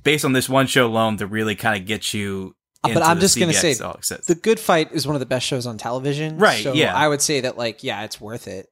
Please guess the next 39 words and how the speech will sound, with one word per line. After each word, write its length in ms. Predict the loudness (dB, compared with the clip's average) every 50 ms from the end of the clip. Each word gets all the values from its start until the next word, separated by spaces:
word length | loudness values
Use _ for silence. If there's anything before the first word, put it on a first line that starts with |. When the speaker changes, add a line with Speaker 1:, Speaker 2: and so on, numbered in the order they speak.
| _ _ _
Speaker 2:
Like, 220 | 0 2 2 2 0
if 180 | -2 0 4
I 100 | 4 6
was 140 | 6 4 4
gonna 160 | 2 0 2
get 140 | 2 2 2
another 340 | 2 2 0 0 0 0 0
streaming 460 | 0 -2 -2 -2 -4 -4 -4 -4 -4
service, 400 | -2 -2 -2 -2 0 -2 -2 -2
which 160 | -4 -6 -8 -10
I'm 60 | -6
probably 280 | -4 -2 -2 -2 -4
not 300 | -6 -6 -6 -6 -8 -8
'cause 160 | -12 -12 -10 -10
I 80 | -10
just, 280 | -10 -8 -10 -10 -10 _ _ _
you 140 | -16 -14 -14
know, 220 | -12 -12 -10 -8 -6
Speaker 1:
Yeah, 180 | -4 -4 -6
it's, 300 | -6 -6 -6 -6 -2 0
there's 140 | 0 0 2
too 120 | 2 0 0
many. 180 | 0 -2 -4
Speaker 2:
C 80 | -4 -6
B 60 | -8
S. 140 | -12 -6 0
But 140 | 2 2 2
Speaker 1:
Yeah. 100 | 2 2 2 2 2 2
Speaker 2:
I, 100 | 2 2
I 20 |
would 160 | 2 0 0 2
get 160 | 4 4 4
it, 140 | 4 4 2
like, 180 | 2 0 0
for 140 | -2 -4 -2
those 180 | -2 -2 -2 -2
two 140 | -2 -2
shows 320 | -2 0 0 0 2 2 0
alone. 400 | 0 -2 -2 -2 -4 -6 -10